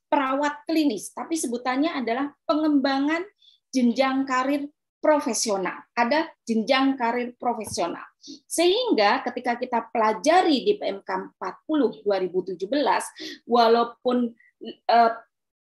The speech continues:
banyak menguraikan tentang perawat klinis, tetapi blueprint atau arah utuh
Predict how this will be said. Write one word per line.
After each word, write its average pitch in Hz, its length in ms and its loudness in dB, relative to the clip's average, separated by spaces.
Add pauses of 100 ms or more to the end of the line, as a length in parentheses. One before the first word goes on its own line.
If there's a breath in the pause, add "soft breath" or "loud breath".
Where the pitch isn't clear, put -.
(140)
banyak 226 560 0
menguraikan 220 640 0
tentang 208 400 -6
perawat 208 320 -4
klinis, 285 480 2
tetapi 262 640 -6
blueprint 233 720 2 (320)
atau - 880 -2 (160)
arah 247 560 -2 (240)
utuh - 560 -2